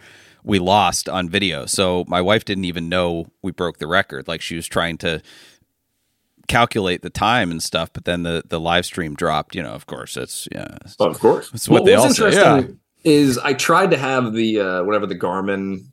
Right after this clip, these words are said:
Speaker 2: like, the classic shot that everybody always takes of the average moving time and everything, but of course I couldn't get one in time. So I was utilizing the, like, Audi onboard trip computer,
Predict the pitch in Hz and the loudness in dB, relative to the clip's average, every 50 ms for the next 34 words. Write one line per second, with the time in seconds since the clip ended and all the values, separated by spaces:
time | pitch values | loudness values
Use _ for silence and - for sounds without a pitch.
0 | _ _ _ _ - 107 90 82 - - 101 - - - 110 95 92 92 - - | _ _ _ _ -2 -2 -2 -2 -2 -2 -2 -2 0 2 2 2 2 2 0 0
1 | - - - - - - 127 - 175 - - - 95 98 101 95 95 92 92 90 | 0 0 0 0 0 2 2 2 2 0 0 0 0 0 2 2 2 2 2 2
2 | 95 90 - - 95 90 92 92 - 98 92 82 92 92 90 85 90 87 90 92 | 2 0 0 -2 -4 -2 -2 -4 -2 -2 -2 0 0 0 0 0 -2 -2 -2 0
3 | 92 90 92 98 104 - 110 104 104 107 104 107 107 107 110 113 113 110 92 92 | 0 2 2 0 0 2 0 2 2 2 0 0 2 0 0 0 0 -2 -2 -4
4 | - - - - 107 101 - - - - - 113 113 143 214 247 240 175 127 104 | -4 -6 -4 0 0 0 0 -2 -2 0 0 2 2 2 2 2 2 0 0 -2
5 | 90 87 80 76 78 - _ _ _ _ _ _ _ _ _ _ _ _ _ - | -4 -8 -8 -10 -14 -18 _ _ _ _ _ _ _ _ _ _ _ _ _ 0
6 | - 113 110 110 110 107 98 92 101 113 120 127 127 127 123 120 113 113 113 104 | 2 4 4 4 2 0 0 0 2 2 2 4 2 2 0 -2 -4 -6 -6 -6
7 | 101 98 90 82 78 78 - - - 87 82 82 85 87 87 87 85 85 85 _ | -4 -6 -6 -6 -8 -10 -12 -8 -4 0 0 2 2 0 0 -2 -2 -4 -6 _
8 | _ _ - 92 90 80 85 82 95 87 85 87 85 73 - _ _ - - - | _ _ -2 -2 0 0 0 2 2 2 2 2 -2 -6 -10 _ _ -8 -4 -2
9 | 87 85 - - 113 113 - 120 123 127 135 135 139 143 139 - | -2 -2 -2 -2 -2 0 2 2 4 4 4 2 0 -2 -6 -10